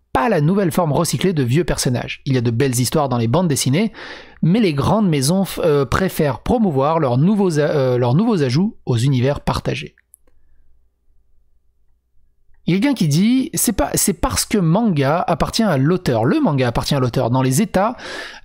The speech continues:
euh, la société possède tous les personnages et souhaite maximiser leur profit sur sa liste de biens d'entreprises obsolètes et ennuyeux. C'est pourquoi les écrivains et les artistes font si souvent partie de la bande dessinée américaine. Ils livrent juste un produit, ils ne participent pas à sa création, en gros, ce qu'il faut comprendre.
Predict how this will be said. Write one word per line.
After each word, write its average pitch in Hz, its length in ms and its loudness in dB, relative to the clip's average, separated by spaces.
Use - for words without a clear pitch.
euh, 139 460 2
la 143 100 0
société 233 360 0
possède 196 440 0
tous 311 140 2
les 233 80 0
personnages 160 560 0
et 160 80 2
souhaite 175 420 -2
maximiser 170 540 0
leur 170 140 0
profit - 260 0
sur - 160 -2
sa 139 140 0
liste 170 260 0
de 135 140 0
biens 151 240 0
d'entreprises 165 560 0
obsolètes 165 440 0
et 147 40 2
ennuyeux. 135 420 -2
C'est - 140 -2
pourquoi 160 300 -2
les 156 140 0
écrivains 147 340 0
et 214 80 0
les 135 120 2
artistes - 380 -2
font 151 100 0
si 247 200 0
souvent 190 400 0
partie - 260 -4
de 180 60 2
la 127 120 0
bande 180 180 0
dessinée 165 260 0
américaine. 139 540 0
Ils 160 220 2
livrent 151 280 0
juste 143 320 0
un 123 100 0
produit, 135 520 -2
ils 120 160 -2
ne 117 80 -2
participent - 560 -6
pas 139 140 0
à 120 40 -2
sa 120 140 -6
création, 139 460 0
en 131 120 0
gros, 139 400 0
ce - 60 -4
qu'il 143 120 -2
faut 147 120 -4
comprendre. 143 380 -4